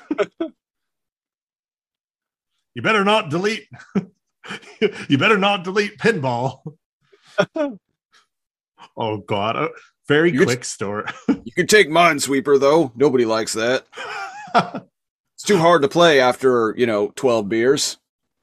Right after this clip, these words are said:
Speaker 1: Free
Speaker 2: The
Speaker 1: cell.
Speaker 2: web-
Speaker 1: You better not touch that <laughs> shit. Um, Spider Solitaire. Uh,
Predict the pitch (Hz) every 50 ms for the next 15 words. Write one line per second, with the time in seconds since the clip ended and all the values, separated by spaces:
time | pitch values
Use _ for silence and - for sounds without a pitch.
0 | _ _ _ _ _ _ _ _ _ - 226 277 262 196 - 156 135 120 120 120
1 | 123 123 120 - _ _ _ _ - 135 143 233 226 190 170 165 156 - - -
2 | 180 131 127 143 156 151 - - - - - 160 - - - _ _ _ _ _
3 | - - - _ _ _ _ _ _ _ _ _ - - 262 - - - 127 131
4 | 131 131 131 143 131 127 - _ _ _ _ _ - 156 _ _ - _ _ _
5 | _ _ _ _ - - - - 208 220 220 175 139 117 - 127 117 117 113 110
6 | - - 110 110 120 135 _ _ _ _ _ - 147 151 139 - - - 151 143
7 | -